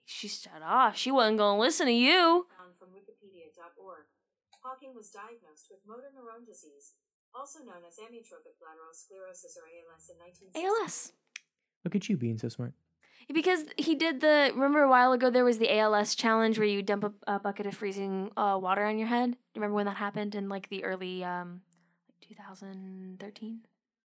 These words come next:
Speaker 3: That's what that was about?
Speaker 1: It was about A L S.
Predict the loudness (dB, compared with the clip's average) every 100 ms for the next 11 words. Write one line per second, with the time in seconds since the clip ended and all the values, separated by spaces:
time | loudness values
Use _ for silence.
0 | -6 -6 -4 -10 -4 -4 0 0 0 0
1 | 0 -2 -4 _ -12 -4 -2 2 2 2
2 | 0